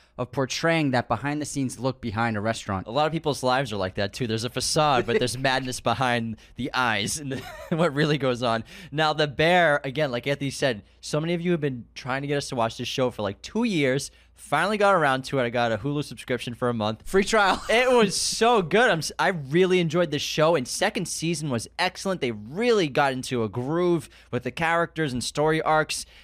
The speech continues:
Speaker 2: And on I M D B, The Bear is an eight point six.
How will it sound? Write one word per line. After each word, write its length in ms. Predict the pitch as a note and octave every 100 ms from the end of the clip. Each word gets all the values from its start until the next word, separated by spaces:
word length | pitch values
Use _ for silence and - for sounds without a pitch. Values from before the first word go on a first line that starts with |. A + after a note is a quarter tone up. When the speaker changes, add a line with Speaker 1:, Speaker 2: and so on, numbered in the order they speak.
| -
Speaker 2:
And 320 | D#3+ D#3+ D3+ - -
on 160 | D#3
I 140 | D3 E3+
M 80 | F#3
D 120 | D#3+
B, 160 | D3
The 140 | D#3+ C3
Bear 340 | A2 B2 C#3
is 200 | - A2+
an 100 | A2 A2+
eight 240 | A#2+ -
point 300 | - G#2 F#2
six. 400 | - G3+ -